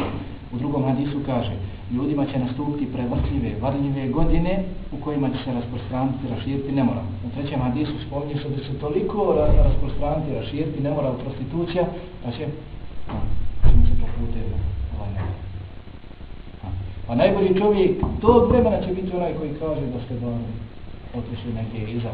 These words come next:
da ste se sklonili. Kaže Allahov poslanik, alejhi salatu vesselam: "Ostaće samo najgori ljudi koji će vršiti takozvano, možda reći, je spolno općenje, na njima će se desiti sudnji dan." U tom četvrtom hadisu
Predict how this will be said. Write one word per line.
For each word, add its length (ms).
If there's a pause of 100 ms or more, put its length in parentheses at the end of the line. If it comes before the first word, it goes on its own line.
(100)
da 120
ste 120
se 120 (100)
sklonili. 340 (280)
Kaže 200
Allahov 360
poslanik, 340
alejhi 360
salatu 340
vesselam: 340 (340)
"Ostaće 480
samo 220
najgori 420
ljudi 260
koji 180
će 140
vršiti 400
takozvano, 520 (120)
možda 220
reći, 200
je 80 (100)
spolno 320 (120)
općenje, 420
na 120
njima 280
će 120
se 80 (300)
desiti 340
sudnji 260
dan." 160 (580)
U 40
tom 160
četvrtom 400
hadisu 240